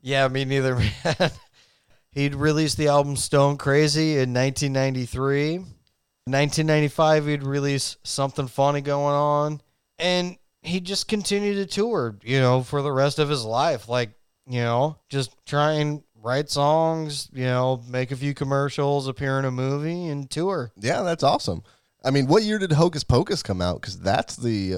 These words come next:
Speaker 2: uh, movie that I remember it from in my childhood. Like, I mean, I guess not childhood. I was probably in my teens at that point, but whatever. Uh, it, it was a, it was a really great scene, and it, <laughs> I never realized for years that it was an actual song.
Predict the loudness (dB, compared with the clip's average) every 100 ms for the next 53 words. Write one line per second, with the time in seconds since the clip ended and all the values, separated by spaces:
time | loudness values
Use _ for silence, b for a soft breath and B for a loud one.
0 | -2 -2 -2 0 0 0 -2 0 0 0
1 | -2 -4 -6 -6 -8 -6 -12 -14 -12 -4
2 | 0 2 2 0 -2 -2 -6 -4 0 0
3 | 0 -2 -2 -4 -4 -4 -4 -6 -4 -2
4 | -2 -4 -2 -2 -4 -8 -12 -10 -8 -6
5 | -8 -10 -10 -8 -6 -6 -8 -8 -8 -10
6 | _ _ _ _ _ _ 0 4 4 2
7 | 0 -2 -4 -2 -2 -2 -4 -4 -4 -4
8 | -2 -4 -2 -4 -6 -6 -6 -6 -6 -6
9 | -4 -4 -4 -4 -4 -4 -4 -4 -4 -6
10 | -6 -10 -14 -6 -4 -2 -2 -4 -2 0
11 | 0 0 -2 -2 0 -2 -6 -8 -4 -4
12 | -6 -6 -6 -4 -4 -6 -8 -10 -8 -4
13 | -2 -2 -6